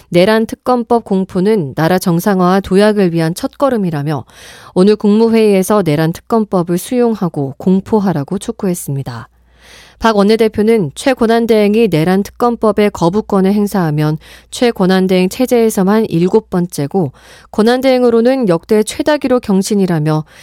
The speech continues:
스물다섯 번의 거부권 기록을 가진 윤석열 다음으로 많다고 지적했습니다. 또 최 권한대행은 헌법상 의무인 마은혁 헌법재판관 후보자 임명과 법률상 의무인 상설특검 추천 의뢰를 지금까지 하지 않았다며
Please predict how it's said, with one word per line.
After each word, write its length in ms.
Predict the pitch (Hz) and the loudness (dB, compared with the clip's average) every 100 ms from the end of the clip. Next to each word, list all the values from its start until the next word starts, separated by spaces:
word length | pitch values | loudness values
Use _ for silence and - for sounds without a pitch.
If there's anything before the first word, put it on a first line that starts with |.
| - - | -20 -18
스물다섯 640 | - 254 254 240 180 208 - | -8 -2 0 0 -2 -2 -2
번의 320 | 202 196 196 | 0 0 0
거부권 520 | 170 165 180 196 185 | -2 -4 -4 -2 -2
기록을 380 | 175 170 160 165 | -2 -4 -2 -4
가진 360 | 160 151 202 180 | -4 -2 -2 0
윤석열 480 | 165 190 202 190 | -2 0 0 0
다음으로 720 | 190 - 160 185 190 175 202 170 | -2 -4 0 2 2 0 -2 -2
많다고 400 | 147 143 143 165 | -6 -6 -8 -8
지적했습니다. 880 | 170 160 151 - 143 135 127 - - _ _ - - - - - _ | -8 -8 -10 -10 -10 -10 -12 -14 -18 _ _ -20 -20 -20 -20 -20 _
또 120 | 214 | -4
최 180 | 202 262 | 0 0
권한대행은 800 | 240 233 233 226 214 220 240 185 | 2 2 2 2 2 2 2 0
헌법상 720 | - 262 247 240 - 247 208 | -2 -4 -2 -4 -2 0 2
의무인 520 | 185 185 196 220 180 | 2 2 2 2 0
마은혁 600 | 151 160 170 175 185 190 | 0 0 2 0 0 -4
헌법재판관 880 | 240 240 233 - 180 196 180 170 170 | -6 -4 -4 -4 -4 -2 -2 -2 -4
후보자 340 | 190 247 240 | -2 -2 -2
임명과 580 | 220 156 156 147 147 165 - _ - - | 0 -2 -2 -4 -4 -6 -6 _ -20 -10
법률상 600 | - 196 226 247 254 226 | 0 2 4 2 0 2
의무인 420 | 214 190 220 190 | 2 4 2 0
상설특검 760 | - 285 285 277 269 - 240 233 | -2 -6 -2 -2 -4 -4 -2 -2
추천 380 | 277 - 302 262 | -4 -6 -2 0
의뢰를 340 | 226 208 233 | 2 2 2
지금까지 600 | 233 170 175 175 156 156 | 0 -4 -4 -2 -6 -4
하지 240 | 175 233 214 | -6 -4 -2
않았다며 680 | 151 156 151 143 143 143 | -2 -4 -4 -4 -2 -4